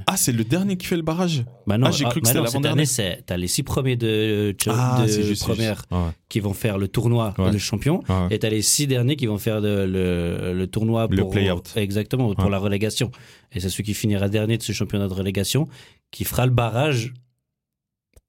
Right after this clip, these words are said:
Speaker 1: Contre le F C Thun.
Speaker 2: Est-ce qu'il fait le barrage ?
Speaker 1: Non, moi je pense qu'il
Speaker 2: Ou est-ce
Speaker 1: est
Speaker 2: que c'est
Speaker 1: relégué.
Speaker 2: l'avant-dernier qui fait
Speaker 1: Non,
Speaker 2: le
Speaker 1: je
Speaker 2: Bah
Speaker 1: pense
Speaker 2: non,
Speaker 1: que c'est
Speaker 2: parce qu'il y a le
Speaker 1: l'avant-dernier.
Speaker 2: premier, il monte.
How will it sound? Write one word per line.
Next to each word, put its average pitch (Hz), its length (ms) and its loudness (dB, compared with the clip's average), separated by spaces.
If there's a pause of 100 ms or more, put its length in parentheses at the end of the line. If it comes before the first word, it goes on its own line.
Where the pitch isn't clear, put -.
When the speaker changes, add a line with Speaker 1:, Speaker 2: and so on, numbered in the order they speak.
(280)
Speaker 1:
Contre - 180 -4
le 95 80 2
F - 40 -4
C 87 140 -4
Thun. - 140 -10 (300)
Speaker 2:
Est-ce - 120 -10
qu'il - 120 -8
fait 160 140 -6
le 156 60 -6
barrage ? 131 600 -2 (100)
Speaker 1:
Non, - 140 2
moi 107 100 0
je - 80 -4
pense - 140 -2
qu'il 98 160 -2
Speaker 2:
Ou 90 40 4
est-ce 87 80 4
Speaker 1:
est 90 40 2
Speaker 2:
que 87 40 2
c'est 107 120 2
Speaker 1:
relégué. 104 240 2
Speaker 2:
l'avant-dernier 95 480 0
qui 90 100 -6
fait 95 80 0
Speaker 1:
Non, 127 60 4
Speaker 2:
le 139 60 2
Speaker 1:
je - 100 -4
Speaker 2:
Bah 110 80 2
Speaker 1:
pense 160 80 4
Speaker 2:
non, 190 60 4
Speaker 1:
que - 40 0
c'est - 20 0
Speaker 2:
parce 95 120 0
qu'il 101 100 0
y - 20 2
a 110 60 2
le 113 60 2
Speaker 1:
l'avant-dernier. 151 100 2
Speaker 2:
premier, 123 300 0
il 117 80 0
monte. 123 260 0